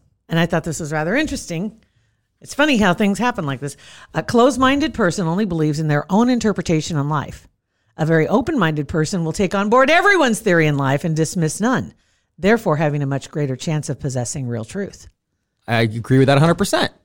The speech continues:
Speaker 1: Right?
Speaker 2: Hundred percent.
Speaker 1: So that's where conspiracy theory, just if you wanna know something kind of interesting, the word, the phrase conspiracy theory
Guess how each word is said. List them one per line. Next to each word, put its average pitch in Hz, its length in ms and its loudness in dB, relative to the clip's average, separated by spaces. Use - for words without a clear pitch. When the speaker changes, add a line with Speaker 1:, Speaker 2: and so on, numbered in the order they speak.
Speaker 1:
Right? 254 600 0
Speaker 2:
Hundred 151 200 2
percent. 165 300 -2
Speaker 1:
So 185 160 2
that's 196 340 -2
where 233 120 -2
conspiracy 277 560 0
theory, 233 200 -4
just 220 240 -4
if 185 80 -4
you 190 80 -2
wanna 156 200 -2
know 170 160 0
something 147 340 -4
kind 139 140 -8
of 131 80 -6
interesting, 135 400 -6
the 143 80 -2
word, 156 240 -2
the 160 180 0
phrase 175 320 0
conspiracy 160 580 0
theory 175 460 0